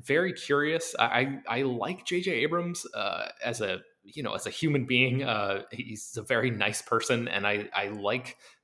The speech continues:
the style that he brings to stuff. I just don't feel like his movie output has, it, it's been very hit or miss, we'll put it that way. And I, I would love the idea of him just to create something that is totally unencumbered by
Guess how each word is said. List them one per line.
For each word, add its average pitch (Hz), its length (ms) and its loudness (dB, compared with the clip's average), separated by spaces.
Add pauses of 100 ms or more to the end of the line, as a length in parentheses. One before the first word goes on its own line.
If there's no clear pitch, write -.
the 98 80 -8
style 104 420 4
that 151 160 0
he 170 80 -6
brings 151 280 -4
to 143 80 -6
stuff. 151 260 0
I 113 120 -2
just - 340 -8
don't 120 360 0
feel 120 260 -2
like 104 280 -2 (280)
his 120 240 -2
movie 104 360 0
output 131 440 0
has, 110 220 -8 (120)
it, - 160 2
it's - 120 -4
been 180 180 4
very 139 220 6
hit 113 120 0
or 101 80 4
miss, - 300 -8
we'll 101 100 2
put - 180 -4
it - 80 -10
that - 180 -4
way. - 220 0
And 113 160 -2
I, 107 360 0
I 110 80 2
would 127 160 0
love 117 260 2
the 110 120 2
idea 95 280 0
of 90 200 -2
him 98 380 -6 (440)
just - 240 -2
to 120 80 -4
create 120 560 -2
something 113 320 -4
that 104 120 -2
is 95 180 -6
totally 143 680 0 (400)
unencumbered 123 800 0
by 95 460 0